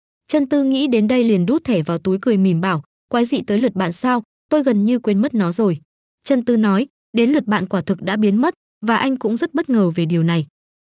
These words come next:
Chân Tư nửa đùa nửa thật bảo, "Có lẽ nó bắt nạt kẻ yếu, sợ hãi kẻ mạnh, rồi bỏ chạy khi biết mình trở thành con mồi của quái dị khác chăng?" Chân Tư đầy trào phúng bảo,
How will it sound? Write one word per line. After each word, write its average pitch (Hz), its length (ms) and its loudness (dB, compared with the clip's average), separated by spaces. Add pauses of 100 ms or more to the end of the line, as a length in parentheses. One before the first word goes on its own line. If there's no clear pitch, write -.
Chân 285 220 0
Tư 285 140 2
nửa 247 160 2
đùa 185 160 0
nửa 185 180 0
thật 180 180 -4
bảo, 185 220 -2 (260)
"Có 254 120 0
lẽ 262 180 0
nó 247 200 0
bắt 311 140 -4
nạt 240 240 -2
kẻ 185 120 -2
yếu, 180 300 0 (320)
sợ 220 100 0
hãi 240 280 -2
kẻ 226 120 0
mạnh, 180 180 -2 (320)
rồi 233 160 2
bỏ 202 160 0
chạy 202 220 -4
khi 233 200 -2
biết 277 200 0
mình 214 200 2
trở 180 140 -4
thành 175 240 -2
con 208 220 0
mồi 180 140 0
của 156 160 -4
quái 165 180 -2
dị 196 160 -2
khác 269 240 -6
chăng?" 208 220 -2 (460)
Chân 302 180 0
Tư 285 160 0
đầy 226 200 2
trào 196 200 -2
phúng 202 240 -2
bảo, 208 220 0